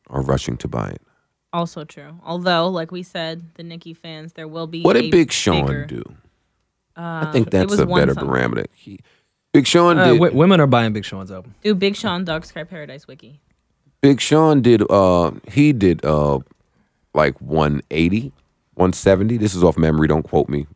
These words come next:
Speaker 1: We're looking it up. Um, I'm not ready to give Meek more than Sean.
Speaker 3: He did, uh,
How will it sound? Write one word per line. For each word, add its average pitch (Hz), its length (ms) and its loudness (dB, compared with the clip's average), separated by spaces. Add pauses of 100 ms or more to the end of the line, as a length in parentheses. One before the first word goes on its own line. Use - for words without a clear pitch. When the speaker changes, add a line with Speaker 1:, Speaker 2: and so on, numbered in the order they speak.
(320)
Speaker 1:
We're 82 100 2
looking 82 240 0
it 69 100 0
up. - 240 0 (2500)
Um, 113 640 2 (2250)
I'm 110 160 4
not 117 180 4
ready 92 260 4
to 78 80 -4
give 71 320 0
Meek 71 280 -4
more 73 260 -2
than 67 180 -6
Sean. 69 480 -4 (200)
Speaker 3:
He 127 220 -4
did, 123 280 2
uh, 113 600 0